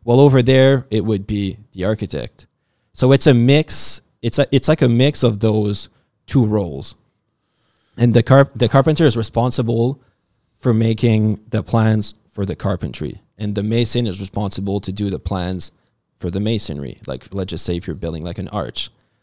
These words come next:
well, it's not the architect who's gonna draw it over there, it's the mason. If I have a roof like this, it's not the architect who draw it, it's the carpenter.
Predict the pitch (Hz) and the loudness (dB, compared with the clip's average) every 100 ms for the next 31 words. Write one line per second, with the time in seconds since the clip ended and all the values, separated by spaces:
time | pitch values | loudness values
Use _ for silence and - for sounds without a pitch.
0 | _ - 104 98 - 120 104 90 104 80 | _ -8 -4 -4 -2 0 0 -2 -4 -8
1 | 67 - 69 65 71 73 64 - - 101 | -8 -10 -10 -10 -8 -6 -8 -10 -14 -10
2 | 82 76 57 - - 71 67 - - - | -8 -8 -10 -14 -14 -12 -12 -12 -14 -16
3 | _ _ _ _ - - 123 120 123 110 | _ _ _ _ -10 0 2 6 4 4
4 | 104 107 - 87 98 85 156 - - _ | 2 -2 -2 -6 -4 -6 -6 -10 -16 _
5 | _ _ _ _ 107 - 101 87 80 95 | _ _ _ _ -6 -4 -4 -6 -4 -6
6 | - 69 - - 67 62 - - - - | -6 -10 -10 -10 -8 -10 -12 -14 -12 -8
7 | 71 - - 53 | -8 -8 -14 -16